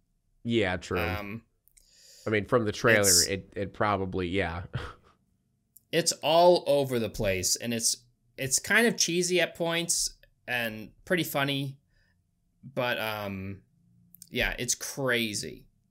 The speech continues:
Speaker 2: You, you ha-, I can't explain it. It's, um, it's like a multi-dimensional type movie, but yeah, you have to see it. It's, it's nuts. Um,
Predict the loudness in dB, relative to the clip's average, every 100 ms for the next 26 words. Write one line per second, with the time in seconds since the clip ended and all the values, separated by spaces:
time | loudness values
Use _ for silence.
0 | _ -10 -10 -10 -8 -8 -6 -10 _ _
1 | -20 -2 2 2 2 2 4 0 0 0
2 | 0 -4 -6 -4 0 2 2 2 0 -6
3 | -10 -14 -4 0 0 2 2 2 2 2
4 | 2 0 -2 -4 -2 -4 -2 -2 -2 0
5 | 0 0 -2 -12 -20 -20 -6 -4 -2 -6
6 | -14 -20 -20 -20 -20 -20 -10 -6 -6 -8
7 | -6 -4 -2 -4 -6 -6 -8 -8 -10 -10
8 | _ -14 -8 -6 -6 -6 -4 -4 _ _
9 | _ _ _ _ -20 _ -14 -12 -12 -18
10 | -20